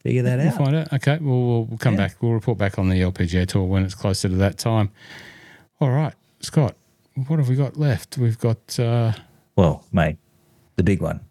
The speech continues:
Speaker 2: The big
Speaker 1: The
Speaker 2: one.
Speaker 1: big one.
Speaker 2: The
Speaker 1: Live.
Speaker 2: Oh. <laughs>
Speaker 1: Now, did you see,
Speaker 2: Oh, I
Speaker 1: Roscoe,
Speaker 2: did. I
Speaker 1: as we
Speaker 2: did.
Speaker 1: were going to air, is
Speaker 2: Last
Speaker 1: it still called going to air?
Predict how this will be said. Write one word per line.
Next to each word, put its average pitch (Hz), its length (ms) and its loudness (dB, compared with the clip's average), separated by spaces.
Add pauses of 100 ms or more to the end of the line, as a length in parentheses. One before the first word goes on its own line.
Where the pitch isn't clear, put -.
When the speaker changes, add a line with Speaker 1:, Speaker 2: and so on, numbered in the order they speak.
(120)
Speaker 2:
The 120 40 0
big 131 160 0
Speaker 1:
The 135 60 -2
Speaker 2:
one. 95 80 -2
Speaker 1:
big 80 80 -10
one. 78 180 -10 (580)
Speaker 2:
The 110 340 0
Speaker 1:
Live. 101 300 0 (640)
Speaker 2:
Oh. 117 180 0
<laughs> - 40 -6 (640)
Speaker 1:
Now, 101 220 2
did 113 260 -2
you 135 140 2
see, 113 460 0 (160)
Speaker 2:
Oh, 110 40 0 (120)
I 82 160 -6
Speaker 1:
Roscoe, 101 80 -6
Speaker 2:
did. 117 180 2
I 92 140 -6
Speaker 1:
as 113 280 0
we 120 60 0
Speaker 2:
did. 131 100 0
Speaker 1:
were 120 100 -4
going 110 320 0
to 107 180 0
air, 90 340 0
is - 60 -2
Speaker 2:
Last 101 180 2
Speaker 1:
it - 40 -8
still 175 160 -2
called 160 200 0
going 156 240 0
to 147 120 -2
air? 156 240 -2